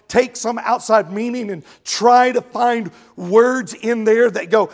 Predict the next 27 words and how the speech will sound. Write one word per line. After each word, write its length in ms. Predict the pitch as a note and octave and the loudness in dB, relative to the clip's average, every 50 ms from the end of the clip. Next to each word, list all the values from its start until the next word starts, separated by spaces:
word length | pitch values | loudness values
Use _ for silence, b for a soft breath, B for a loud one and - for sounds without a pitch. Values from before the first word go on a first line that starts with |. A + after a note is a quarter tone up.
| B B | B B
"Oh 160 | - B3 B3+ | 4 4 4
yeah, 220 | A#3 F#3+ B3+ C#4+ E4 | 4 2 0 0 2
that 240 | G#3 B3+ - - | 0 -2 -4 -4
verifies 840 | F3+ D#3 B3 C4 C#4 C#4 C#4 C4+ - - - A3 G#3+ G#3 G3+ F#3 C#3 E3+ | -2 2 4 4 4 4 2 0 -2 0 0 2 2 2 -2 -4 -8 -6
what 200 | F3+ A3 - - - | -6 -6 -6 -4 -4
I 240 | A3+ A3 G#3+ G#3 G3+ | -4 -2 -2 -4 -4
believe." 580 | D3+ F#3 F3+ F3 F3+ B3+ B3+ G#3 E3+ C#3+ _ B B B B - | -4 -6 -6 -6 -6 -8 -8 -8 -10 -14 _ B B B B -12
I-, 40 | |
it's 360 | F#4 - - B3 B3 A#3+ - - | -10 -8 -6 -6 -6 -6 -8 -4
not 300 | G#3+ C4 D#4 E4 D#4+ - | -2 0 0 0 -2 -4
trying 360 | - - B3+ C4 B3+ B3 G3 | -10 -6 -4 -4 -4 -4 -6
to 80 | G#3 | -10
find 600 | - _ - C4 B3+ B3 A3+ G#3+ G#3 G3+ E3 E3 - b b b | -10 _ -2 2 2 2 2 0 -2 -8 -10 -14 -16 b b b
my 400 | b G#3 G#3+ A3 A#3 A#3 A3+ G#3+ | b -8 -2 0 2 2 2 2
truth 520 | - - - - C4 C#4+ C4+ A#3 G3+ - - | -2 -6 -10 -6 -6 -4 -4 -4 -6 -8 -10
and 160 | - G3+ G3 | -10 -10 -8
bring 220 | D3+ G3+ A#3 A3 G#3 | -4 -6 -6 -6 -6
it 140 | F#3 C#3+ - | -12 -14 -12
to 120 | F3+ F3 | -12 -12
Scripture. 560 | - - - - A3+ - - - - G#2 F#2 _ _ _ _ _ _ _ _ _ _ | -12 -12 -10 -10 -10 -10 -10 -14 -20 -20 -20 _ _ _ _ _ _ _ _ _ _
It's 160 | - - - | -14 -14 -12
fine, 420 | - - A#3+ A3+ A3 F#3+ E3 D#3+ - _ | -8 -6 -4 -4 -4 -6 -8 -12 -18 _
trying 300 | - G3 G#3+ F#3+ E3+ C#3 | -8 -8 -8 -8 -8 -12
to 80 | D#3 D3+ | -14 -10
find 320 | - F#3+ F3+ E3 D3 C3 _ _ C3 A#2+ | -6 -6 -4 -6 -6 -10 _ _ -18 -8
the 220 | A#2 F#3+ G#3 E3+ C#3+ | -4 -2 -2 -2 -4
truth. 460 | - - - - F#3 C#3 G2+ _ _ | -8 -14 -14 -12 -12 -12 -12 _ _